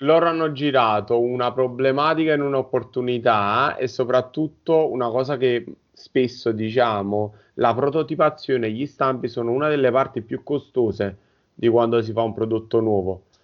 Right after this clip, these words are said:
quindi andare ad avere un'unica scocca di seduta e poi poterci agganciare de-, delle gambe,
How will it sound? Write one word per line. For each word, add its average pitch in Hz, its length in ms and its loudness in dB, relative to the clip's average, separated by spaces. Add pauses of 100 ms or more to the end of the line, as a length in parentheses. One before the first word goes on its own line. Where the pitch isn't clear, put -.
(160)
quindi 135 580 4
andare 117 380 2
ad 156 100 6
avere 147 260 2
un'unica 143 500 0
scocca 139 440 -4
di 127 140 -4
seduta 107 760 0 (240)
e 117 160 -2
poi 131 220 4
poterci 147 360 -2
agganciare 131 720 2
de-, 107 320 -2
delle 113 300 0
gambe, 123 680 0